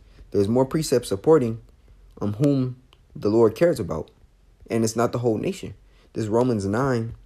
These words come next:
and verse twenty-seven. It says, "Isaiah also crieth concerning Israel,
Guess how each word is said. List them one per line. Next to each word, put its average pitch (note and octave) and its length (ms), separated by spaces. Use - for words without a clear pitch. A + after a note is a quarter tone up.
and G2 140
verse G2+ 420
twenty-seven. A2+ 640
It - 60
says, G#2+ 200
"Isaiah A2 460
also C3 280
crieth B2 480
concerning G#2 520
Israel, G2 480